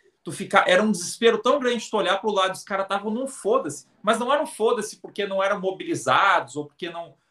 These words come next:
não tinha identificação com o clube, era porque era um time muito burro, era muito, muito, muito limitado intelectualmente aquele time do Inter. Então, é, era difícil tu conseguir transmitir alguma coisa pra, pra aquele grupo. E acabava que os, os que mais sofriam, quem é que teve problema naquela campanha?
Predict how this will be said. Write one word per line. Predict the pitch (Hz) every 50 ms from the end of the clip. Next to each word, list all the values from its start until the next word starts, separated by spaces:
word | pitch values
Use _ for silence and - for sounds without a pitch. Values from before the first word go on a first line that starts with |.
| _ _ -
não | 170 175
tinha | 175 202 190
identificação | 180 190 185 - - 196 185 - 196 185
com | 175
o | 147 -
clube, | - 180 202 - - _ _ _ _
era | 165 170 170
porque | - 240
era | 247 277
um | 294 262
time | - - - 269 311 302
muito | 254 214 180 190 214 302 349 370 - 330
burro, | 226 165 143 175 262 294 254 190 143 - - - _ _ _ _
era | - 135 170 196
muito, | 190 180 185 214 277 339 330 - - - 185 156
muito, | 156 160 185 247 320 311 - - 196
muito | 185 185 226 285 - 294
limitado | 269 262 262 254 240 - - 190 202 233 - 196 170
intelectualmente | 170 156 190 185 170 180 - - 180 170 170 151 156 175 180 -
aquele | - 160 143 135
time | - - 147 143
do | 131 131
Inter. | 127 123 120 - - - _ _ _ _ -
Então, | 139 196 220 269 277 -
é, | 220 226 226 214 -
era | 180 196 202 208
difícil | - - - 247 277 269 - -
tu | 294
conseguir | 294 285 254 226 - - 208 160 175 220 214
transmitir | - - 233 226 208 - 208 202 202 - - - 233 240
alguma | 247 226 208 190 185
coisa | 185 190 180 185 185
pra, | - - 170 160 156
pra | 151 156 165
aquele | 165 170 160 156
grupo. | 147 147 139 139 - _ _ _ - 156
E | 180
acabava | 185 185 208 202 190 226 262 269 277
que | 269 - 247
os, | 226 208 - - _ -
os | 185 - -
que | 208
mais | 190 208 214 233 226
sofriam, | - 202 139 - - 185 196 240 277 240 - - _ _ _ _
quem | - 262
é | 294
que | 285 -
teve | 311 254 285 277
problema | - 226 233 - 196 208 214 208 196
naquela | 185 185 185 180 175 175 170
campanha? | - 175 147 139 175 165 156 143